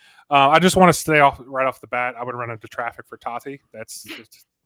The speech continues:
I gotta say that every single time we <laughs> talk about Ginger. I love her. Um, she, she is my goddess. Um, but anyway, <laughs> um, I, I, as I was thinking about this, because I didn't,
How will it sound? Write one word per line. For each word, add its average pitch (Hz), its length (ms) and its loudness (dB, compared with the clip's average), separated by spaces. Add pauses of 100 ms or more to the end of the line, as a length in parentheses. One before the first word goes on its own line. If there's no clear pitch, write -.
I 120 40 -10
gotta 123 180 -6
say 123 180 -8
that 123 160 -6
every 123 160 -8
single 123 240 -14
time 123 220 -6
we 127 80 -10
<laughs> - 140 -6
talk 151 160 2
about 156 220 0
Ginger. 160 440 -4 (280)
I 127 100 -2
love 139 200 -2
her. 160 200 -6 (400)
Um, 127 500 -6
she, 127 680 -14
she 123 260 -18
is 120 160 -16
my 113 120 -18
goddess. 127 540 -10 (440)
Um, 127 480 -4
but 135 220 -6
anyway, 151 640 -6 (500)
<laughs> - 560 -8
um, 139 500 -4 (760)
I, 156 360 4 (100)
I, 147 220 6
as 156 160 2
I 175 60 2
was 156 120 -4
thinking 190 220 -2
about 120 280 -2
this, 117 260 -8
because 120 380 -6
I 123 100 -8
didn't, 127 340 -6